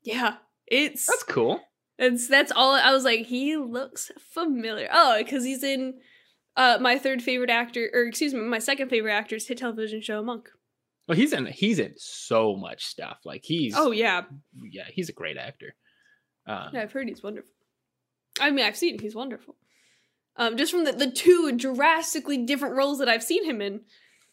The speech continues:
Speaker 1: wonderful. <laughs>
Speaker 2: ev-, everybody in the, there's not a bad performance in this movie. Everybody's just
Speaker 1: Everyone's
Speaker 2: crushing
Speaker 1: wonderful.
Speaker 2: it.
Speaker 1: Yeah. Okay. Okay. I do, okay.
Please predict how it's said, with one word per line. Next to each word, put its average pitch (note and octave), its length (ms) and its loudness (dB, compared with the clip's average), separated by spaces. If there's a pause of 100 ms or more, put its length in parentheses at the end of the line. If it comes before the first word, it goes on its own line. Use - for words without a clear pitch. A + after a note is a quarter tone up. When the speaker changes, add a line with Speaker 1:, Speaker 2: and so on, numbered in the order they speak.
(360)
Speaker 1:
wonderful. C#4+ 720 -4 (180)
<laughs> - 180 -20
Speaker 2:
ev-, B3 180 6
everybody G3 640 6
in C3 180 0
the, C#3 120 4
there's D#3 200 0
not A#3 140 4
a A#2+ 120 4
bad A2+ 260 4
performance G2 500 -12
in F2 100 -16
this - 140 -20
movie. - 320 -20
Everybody's B2+ 840 2
just - 280 -12
Speaker 1:
Everyone's A3+ 360 -8
Speaker 2:
crushing - 380 -8
Speaker 1:
wonderful. - 160 -20 (520)
Speaker 2:
it. B3+ 60 -6
Speaker 1:
Yeah. G#3+ 120 -4 (360)
Okay. F4 340 0 (1120)
Okay. A#3+ 260 -8 (720)
I B3+ 60 -8
do, C4+ 340 -10
okay. B3 420 -12